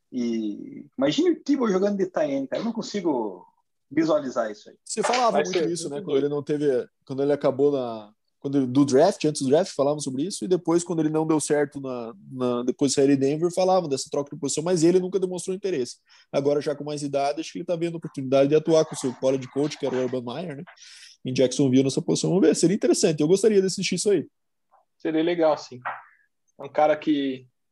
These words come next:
Speaker 3: tem muita competitividade, é um cara bom de grupo, né? Um cara bacana, assim, de se ouvir, de se ver. Mas é isso, galera. Chegamos ao fim aqui. Alguma consideração final, Demon? Seu tchau.
Speaker 1: Cara, é... não, agradecer o pessoal que compareceu na nossa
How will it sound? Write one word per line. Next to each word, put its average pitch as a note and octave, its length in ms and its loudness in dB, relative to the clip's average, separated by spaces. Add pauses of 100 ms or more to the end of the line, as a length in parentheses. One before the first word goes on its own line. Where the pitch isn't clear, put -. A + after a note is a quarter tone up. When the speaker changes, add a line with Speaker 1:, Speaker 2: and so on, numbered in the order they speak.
(580)
Speaker 3:
tem E3 100 4
muita F3 220 0
competitividade, E3+ 1080 0
é - 20 -2
um D#3 60 -8
cara D#3 220 2
bom D#3 200 -2
de D3 80 -8
grupo, G#3+ 360 -8
né? E3+ 80 -10
Um D3+ 60 -12
cara E3+ 180 -2
bacana, F3 480 -6
assim, E3 260 -18
de D3+ 60 -20
se C#3 220 -8
ouvir, D3+ 400 -4
de - 100 -20
se E3 100 -10
ver. C#3 340 -6 (580)
Mas A#3 100 -2
é F#4+ 80 6
isso, F#4 160 4
galera. F#3 280 6
Chegamos A3 360 2
ao A#3+ 140 4
fim A#3 240 -2
aqui. C#4+ 380 0 (680)
Alguma A#3 320 0
consideração A3 520 2
final, B3 340 4
Demon? F3 320 0
Seu F#3 380 -2
tchau. B3 400 0 (420)
Speaker 1:
Cara, - 200 -2
é... C4+ 800 0
não, C#4 200 -6
agradecer E3+ 540 -10
o G3+ 60 -12
pessoal F#3 380 -8
que F3 100 -20
compareceu D3+ 580 -10
na D3+ 80 -10
nossa G2+ 220 -12